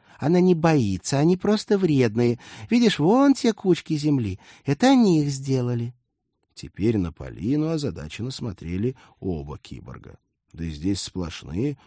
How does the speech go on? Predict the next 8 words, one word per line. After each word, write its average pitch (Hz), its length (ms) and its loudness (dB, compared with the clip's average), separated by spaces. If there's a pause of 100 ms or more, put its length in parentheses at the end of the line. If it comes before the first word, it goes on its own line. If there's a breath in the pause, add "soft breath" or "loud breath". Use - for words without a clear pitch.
(140 soft breath)
кучки-кочки, 113 840 -6
не 82 160 -6
говоря 85 320 -6
уж - 160 -12
о 98 80 -4
грядках. 85 560 -12 (500 soft breath)
«То 117 220 -2
грядки, 165 640 2